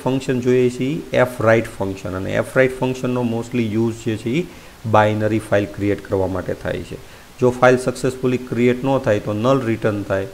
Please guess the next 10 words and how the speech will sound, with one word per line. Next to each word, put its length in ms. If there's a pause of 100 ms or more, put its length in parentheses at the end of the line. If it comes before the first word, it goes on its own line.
(120)
નલ 180
રિટર્ન 340
થાય 200
તો 120
એરર 280
આપીને 320
પ્રોગ્રામ 420 (420)
એક્ઝિક્યુટ 520
થઈ 140
જશે. 280